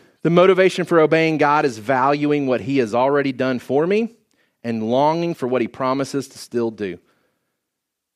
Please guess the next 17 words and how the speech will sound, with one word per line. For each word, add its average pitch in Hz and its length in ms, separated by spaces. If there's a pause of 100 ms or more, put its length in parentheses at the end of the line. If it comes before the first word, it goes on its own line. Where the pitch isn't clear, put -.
(340)
You 151 80
know 180 80
how 214 100
you 202 160
motivate 180 400
yourself 175 440
to, 139 240
to, 160 140
to 151 200
be 151 160
obedient 170 720
to 160 100
what 151 180
you 156 140
know 147 440
is 147 180
true 170 640